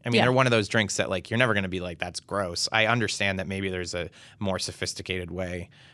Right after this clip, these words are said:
Speaker 1: to, uh, to have
Speaker 2: To
Speaker 1: one.
Speaker 2: start your evening.
Speaker 1: Yeah, not in it, they're big in Italy. Like, that's, that's, isn't
Speaker 2: Mm-hmm,
Speaker 1: that, I mean,
Speaker 2: mm-hmm.
Speaker 1: isn't, isn't Italy the, the, uh, the bastion of sophistication?
Speaker 2: Yes, this,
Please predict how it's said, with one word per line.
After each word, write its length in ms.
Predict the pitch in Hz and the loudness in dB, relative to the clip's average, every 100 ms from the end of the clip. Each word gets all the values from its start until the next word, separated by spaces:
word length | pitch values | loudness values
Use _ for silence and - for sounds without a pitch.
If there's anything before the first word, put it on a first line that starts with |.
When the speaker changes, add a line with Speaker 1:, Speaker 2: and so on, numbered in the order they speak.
| _ | _
Speaker 1:
to, 300 | - 98 87 | 0 2 2
uh, 280 | 87 90 82 - | 0 0 -4 -8
to 80 | 95 | -2
have 200 | 98 104 | 2 2
Speaker 2:
To 60 | 95 | 2
Speaker 1:
one. 80 | |
Speaker 2:
start 240 | 180 175 151 | 0 -2 -2
your 100 | 151 | -4
evening. 360 | 156 156 160 160 | -4 -6 -6 -6
Speaker 1:
Yeah, 280 | 104 123 131 - | 2 4 4 -2
not 320 | 110 110 113 - | 0 2 2 0
in 160 | 101 92 | -6 -2
it, 220 | 123 117 | -4 0
they're 100 | 135 | 0
big 200 | 143 185 | 2 2
in 80 | 101 | 4
Italy. 360 | 123 175 95 127 | 4 4 2 -2
Like, 160 | 127 - | -2 0
that's, 260 | 123 - | 0 0
that's, 220 | 113 113 | -2 2
isn't 160 | 190 202 | 4 6
Speaker 2:
Mm-hmm, 100 | 226 | 8
Speaker 1:
that, 240 | 107 - - | 6 2 2
I 60 | 202 | 4
mean, 140 | 110 | 4
Speaker 2:
mm-hmm. 60 | 117 | 4
Speaker 1:
isn't, 240 | 117 120 | 2 -2
isn't 180 | 107 120 | -4 -4
Italy 240 | 101 117 135 | -2 0 0
the, 180 | 107 85 - | -2 -4 -4
the, 240 | 92 92 | -2 0
uh, 140 | 87 87 - | 0 -4 -10
the 80 | - | -2
bastion 480 | 95 92 - - 123 | 2 4 4 0 -2
of 80 | 101 | -2
sophistication? 800 | - - - - 92 117 180 190 - - - - - - | -4 -6 -8 -4 -2 0 -2 -4 -8 -12 -16 -18 -20 -4
Speaker 2:
Yes, 440 | 185 185 240 220 - | 4 6 8 6 2
this, 220 | 202 | 0